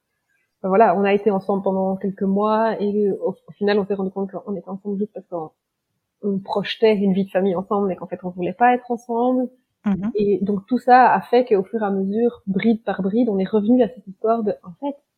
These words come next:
Speaker 1: on pourrait être parents ensemble. Pourquoi est-ce qu'on ne ferait pas ? Et moi j'ai repensé à cet article que j'avais lu et on s'est re-renseigné et, et ça a été un long cheminement. Donc moi j'avais notion de la coparentalité, même si j'y ai pas du tout pensé au début. Lui, par contre, il n'avait jamais entendu parler de ça, mais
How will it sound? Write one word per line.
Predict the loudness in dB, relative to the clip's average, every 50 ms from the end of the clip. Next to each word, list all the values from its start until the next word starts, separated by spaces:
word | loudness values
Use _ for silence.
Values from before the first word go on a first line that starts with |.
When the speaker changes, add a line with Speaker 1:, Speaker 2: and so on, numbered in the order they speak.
| _ _ _
Speaker 1:
on | -8 -6
pourrait | -4 -4 -4 -2 0 0 0
être | 0 -2 -6
parents | -10 -12 -12 -14 -18 -18 -20
ensemble. | -20 -20 -20 -20 _ _ _ _ _
Pourquoi | -14 -14 0 2 2 2
est-ce | 4 2
qu'on | 0 -2
ne | -2
ferait | -4 -8 -4
pas ? | 0 2 2 2 2 0 -8 _ _ _ _ _ _ _
Et | 4
moi | 4 6
j'ai | 4 4
repensé | 0 0 0 0 0 0 0 0 0
à | 0 0
cet | 0 -2
article | -4 -4 -2 -6 -8 -2 -2
que | -2 0
j'avais | 0 0 2 2 2
lu | 4 4 4 4
et | 2 2
on | 0 -2
s'est | -4 -6 -4
re-renseigné | -2 -4 -4 -4 -6 -10 -10 -8 -6 -2 2 4 6 6 6 4 4 2 -2
et, | -4 -4 -8 _ _ _ _ _ _ _ _ _ -8
et | -2
ça | 0 0
a |
été | 2 2 0
un | 0 2
long | 2 4 4 2
cheminement. | 2 2 -2 -2 -2 -2 -2 -2 -2 -2
Donc | -4 -6 -8 -16 _ _ _ _ _ _ _ _ _
moi | 0 2 2 2
j'avais | 2 2 2 0
notion | 0 0 -2 -2 0 0
de |
la | 2 2
coparentalité, | 2 2 2 2 2 -2 -2 -2 -2 -2 -2 0 2 4 4 6 6 4
même | 4 2 2
si | 0 -2 -2 0 0
j'y | 0 0
ai | 4
pas | 4 4 4
du | 4 0
tout | -2 -4
pensé | -6 -6 -8 -6 -4 -2
au | -2
début. | 0 0 0 0 0 2 2 2 0 -2 -2
Lui, | -2 0 2 2 4 4 6 6 6 4 2 0
par | -6 -4 -2
contre, | -2 -2 -2 -2 -2
il |
n'avait | -2 0 0 0
jamais | 4 4 4 4 4
entendu | 2 0 0 -2 -2 -2
parler | -4 -6 -6 -6 -8
de | -6
ça, | -4 -2 -2 -2 -2 -4
mais | -4 -4 -4 -4